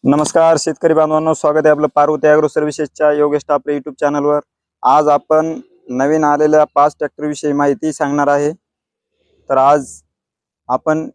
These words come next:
या ट्रॅक्टरची माहिती घेऊया. हा न्यू हॉलँड छत्तीसशे दोन हजार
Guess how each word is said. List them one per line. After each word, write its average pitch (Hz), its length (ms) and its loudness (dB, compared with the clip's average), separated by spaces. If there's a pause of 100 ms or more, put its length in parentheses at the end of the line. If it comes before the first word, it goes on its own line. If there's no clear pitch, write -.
(120)
या 131 80 0
ट्रॅक्टरची 143 460 -8
माहिती 139 340 -2
घेऊया. 131 320 2 (1200)
हा 151 220 4
न्यू 160 240 0
हॉलँड 147 400 2
छत्तीसशे 151 580 -2 (920)
दोन 139 300 0
हजार 147 400 2